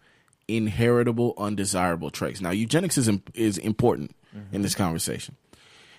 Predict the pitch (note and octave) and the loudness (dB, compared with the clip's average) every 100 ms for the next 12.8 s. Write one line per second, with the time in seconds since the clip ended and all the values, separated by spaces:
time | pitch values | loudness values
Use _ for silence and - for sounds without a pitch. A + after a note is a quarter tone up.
0 | - A2+ B2 D#3 F#3 F3 D#3+ D3 B2 A2+ | -2 2 4 4 4 2 4 4 4 4
1 | A2+ A2+ G#2+ G2+ F#2 E2+ D#2+ - - F#2+ | 4 4 2 2 2 2 0 -4 -8 -4
2 | G2 C#3+ E3 D3 - C#3+ B2+ B2+ G2+ G#2 | 2 2 4 0 0 0 2 2 2 0
3 | - A#2+ - A2 A2+ G2+ F2+ E2 _ F#2 | 2 2 2 2 2 2 -2 -8 _ 2
4 | F#2 F2 F2 G#2 G2+ C#3 B2+ A2+ A2 A2+ | 4 2 2 -2 0 2 2 2 0 -2
5 | A2+ F#2 A2+ D3 E3 C3+ B2+ B2+ - B2 | -2 -2 -2 -2 -2 0 0 0 0 0
6 | A2+ - - - - - B2 A2+ A2+ G3+ | -2 -4 -12 -6 -2 2 2 2 0 0
7 | - C3 A2 - G#2+ A2 A2 - D2 D#2 | 0 0 0 0 0 4 2 0 -6 0
8 | A2 C#2 G1+ - - - - G#2 - - | 0 0 -6 -20 -20 -20 -20 -20 -20 -2
9 | G#2+ - - - - G#2 - D#3+ D#3+ C#3 | 0 0 -4 -6 -2 0 2 2 2 0
10 | A2+ G#2+ F#2 - _ _ F#2 A2+ G#2+ F2+ | 0 0 -2 -6 _ _ -2 0 2 2
11 | A2 A2+ G#2 B2 A#2 - G#2 - C3+ A#2+ | 2 0 -2 -2 -2 -2 -6 -2 0 2
12 | A2 G2 G#2+ A2 G2+ F2 D#2+ | 0 -2 0 0 -2 -4 -8